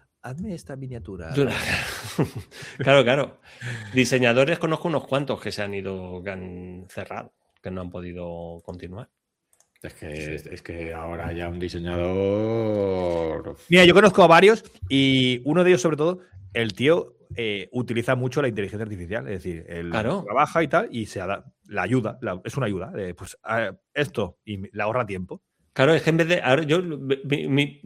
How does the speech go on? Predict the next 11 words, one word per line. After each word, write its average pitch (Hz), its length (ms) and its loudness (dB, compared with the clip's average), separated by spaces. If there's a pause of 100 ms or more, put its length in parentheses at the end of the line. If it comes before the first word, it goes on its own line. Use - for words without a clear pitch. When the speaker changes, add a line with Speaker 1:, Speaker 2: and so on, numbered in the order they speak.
(120)
Speaker 2:
particular 123 460 0
visión 180 400 -2
es 175 140 -4
que 190 340 -4
no, 135 580 2
una 139 460 -2
Speaker 1:
<clears throat> - 0 -
Speaker 2:
empresa 110 580 -6 (140)
que 120 140 -4
quiera 139 200 -6
adoptar 113 580 -8